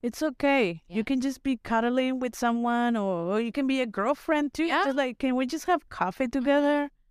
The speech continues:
Speaker 2: Mm-hmm.
Speaker 1: You know, that's another thing to do. Like, uh, and not talk
Speaker 2: Well,
Speaker 1: about, like,
Speaker 2: not talk about, like,
Speaker 1: all the
Speaker 2: stressful
Speaker 1: stuff that you need to do. Well, you can say for the first fifteen minutes, I allow it.
Speaker 2: Yeah, I'll allow it.
Speaker 1: <laughs> I allow it.
Speaker 2: I love it.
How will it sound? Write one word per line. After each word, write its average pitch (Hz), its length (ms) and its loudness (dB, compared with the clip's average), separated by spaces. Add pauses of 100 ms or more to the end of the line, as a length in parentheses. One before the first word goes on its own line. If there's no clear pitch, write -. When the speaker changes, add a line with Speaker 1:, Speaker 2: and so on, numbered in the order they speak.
Speaker 2:
Mm-hmm. 202 320 -20 (260)
Speaker 1:
You 240 100 -2
know, 247 100 4
that's 233 300 4
another 220 380 4
thing 202 260 -2
to 185 160 -4
do. 185 260 0
Like, 185 460 0
uh, 190 100 -6 (420)
and 233 220 0
not 233 300 2
talk 226 280 -8
Speaker 2:
Well, 214 100 0
Speaker 1:
about, 247 260 4
like, 220 400 4
Speaker 2:
not 180 240 0
talk 190 180 0
about, 156 200 2
like, 151 120 -2
Speaker 1:
all 233 60 -6
the - 80 -18
Speaker 2:
stressful 185 640 2
Speaker 1:
stuff 196 300 2
that 226 200 -2
you 220 120 0
need 220 220 -4
to 247 120 -4
do. 233 100 -4
Well, 262 80 0
you 381 220 0
can 359 160 2
say 262 260 0
for 277 140 -2
the 233 80 -2
first 226 240 -4
fifteen 220 380 -2
minutes, 190 260 -2
I 254 240 4
allow 196 300 2
it. - 220 -10 (100)
Speaker 2:
Yeah, 330 400 0 (120)
I'll 269 240 2
allow 190 300 0
it. 143 100 -4
Speaker 1:
<laughs> 381 200 -2
I 330 380 -2
allow 262 280 2
it. 202 220 0
Speaker 2:
I 208 40 -2
love 151 240 -4
it. 123 220 -10